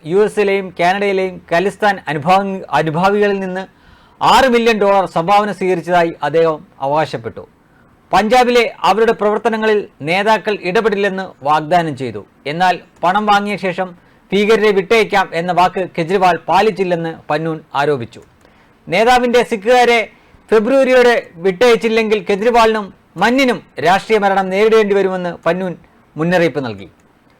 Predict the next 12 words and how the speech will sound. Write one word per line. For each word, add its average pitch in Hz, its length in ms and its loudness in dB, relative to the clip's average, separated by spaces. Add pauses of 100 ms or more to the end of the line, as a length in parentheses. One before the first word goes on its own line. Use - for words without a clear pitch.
(120)
പഞ്ചാബ് 254 380 2
പോലീസിന്റെ 240 480 2
സ്റ്റേറ്റ് 233 480 0
സ്പെഷ്യൽ 233 380 -2
ഓപ്പറേഷൻ 220 500 0 (220)
സെൽ 226 220 0 (520)
രാജ്പുര 220 340 2 (260)
സ്വദേശികളായ 220 760 0 (180)
ജഗദീഷ് 202 440 -2
സിംഗ്, 226 220 -4 (600)
മഞ്ജിത് 196 360 0
സിംഗ്, 226 280 -4